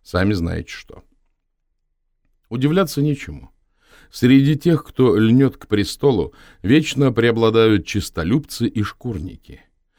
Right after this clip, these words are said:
Друзья у августейших персон тоже, как правило, не бурестойкие.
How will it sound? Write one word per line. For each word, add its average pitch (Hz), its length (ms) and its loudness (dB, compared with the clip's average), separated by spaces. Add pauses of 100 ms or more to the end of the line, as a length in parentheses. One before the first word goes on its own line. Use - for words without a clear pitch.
(180)
Друзья 117 600 4
у 107 120 2
августейших 101 760 0
персон 92 460 -2
тоже, 131 260 0
как - 240 -6
правило, 85 460 0 (180)
не 120 240 6
бурестойкие. 110 1200 -2